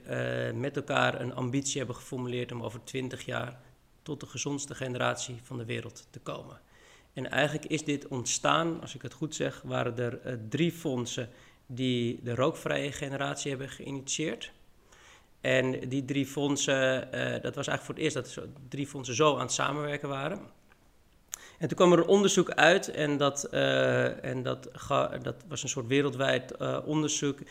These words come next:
En dat rankte op, op enorm veel thema's, ik, misschien wel vierentwintig thema's, de jongeren, eh, in de wereld. Op allerlei niveaus. Of het nou gaat over, eh, intensief sporten, matig, eh, intensief sporten. Of het nou over,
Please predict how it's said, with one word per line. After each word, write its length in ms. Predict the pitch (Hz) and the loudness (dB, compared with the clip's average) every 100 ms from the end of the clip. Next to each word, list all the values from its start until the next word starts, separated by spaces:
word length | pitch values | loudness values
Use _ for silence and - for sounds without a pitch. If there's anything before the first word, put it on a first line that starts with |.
| - - | -20 -14
En 100 | 135 | -8
dat 120 | 127 | -4
rankte 500 | 120 127 131 - 127 | 0 0 -2 -2 -2
op, 220 | - 123 - - | -2 -6 -10 -10
op 300 | 127 127 - | -10 -10 -8
enorm 380 | - 147 175 170 | -2 2 2 2
veel 260 | 143 - | -4 -2
thema's, 640 | - 151 151 147 139 131 | 2 4 4 0 -4 -6
ik, 280 | 175 151 - 175 165 143 | -8 -12 -12 -14 -12 -10
misschien 240 | 143 - | -10 -8
wel 100 | 139 123 | -8 -4
vierentwintig 500 | 156 147 147 135 131 | 0 0 -2 -6 -6
thema's, 540 | - 135 131 127 127 - - - - _ | -4 -2 0 0 -2 -8 -16 -20 -20 _
de 540 | 123 123 120 120 120 - | -8 -6 -6 -6 -8 -8
jongeren, 560 | 117 143 143 131 127 127 - - _ _ | -2 -2 0 -4 -6 -12 -20 -20 _ _
eh, 120 | 123 120 | -10 -8
in 140 | - 127 | -6 -4
de 80 | 123 | 2
wereld. 440 | 147 123 107 - | 2 2 -2 -10
Op 180 | - 120 | -12 -8
allerlei 400 | - 175 170 143 | 4 6 6 4
niveaus. 480 | 131 123 - 107 104 | 0 -4 -6 -8 -8
Of 160 | - - | -10 -12
het 140 | 120 | -10
nou 180 | 131 120 | -6 -6
gaat 320 | - 135 127 | -4 -6 -4
over, 340 | 127 120 135 139 | -6 -6 -8 -8
eh, 320 | 135 135 - | -8 -8 -4
intensief 400 | 143 139 - 143 | -2 -2 -4 -4
sporten, 640 | - - 135 135 131 127 120 | -6 -6 -4 -2 -2 -2 0
matig, 540 | 139 139 - - - | 2 0 -2 -14 -6
eh, 160 | 147 135 | -4 -2
intensief 400 | 127 131 139 - | -4 -6 -8 -8
sporten. 440 | - - 127 127 | -8 -4 -2 -2
Of 60 | 120 | -6
het 80 | - | -4
nou 180 | 127 - | -4 -4
over, 300 | 120 135 | -6 -4